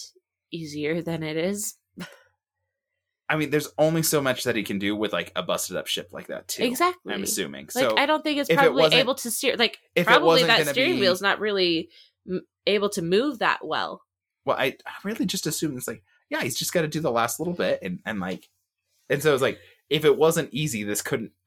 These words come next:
Speaker 2: get done. And so
Speaker 1: Okay.
Speaker 2: part of it's like, "Oh, yeah, this looks easy for him." It's like, well, that's because it is easy for him, because if it were difficult, he would fail in this case.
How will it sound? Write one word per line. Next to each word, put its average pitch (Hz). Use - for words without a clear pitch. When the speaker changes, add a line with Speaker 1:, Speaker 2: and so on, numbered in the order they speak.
Speaker 2:
get 107
done. 87
And 139
so 131
Speaker 1:
Okay. 104
Speaker 2:
part 151
of 139
it's 131
like, 104
"Oh, 196
yeah, 123
this 135
looks 151
easy 135
for 123
him." 110
It's -
like, -
well, -
that's 320
because 180
it 127
is 120
easy 117
for 107
him, 101
because 107
if 113
it 110
were 113
difficult, 127
he -
would 101
fail 82
in 131
this 101
case. -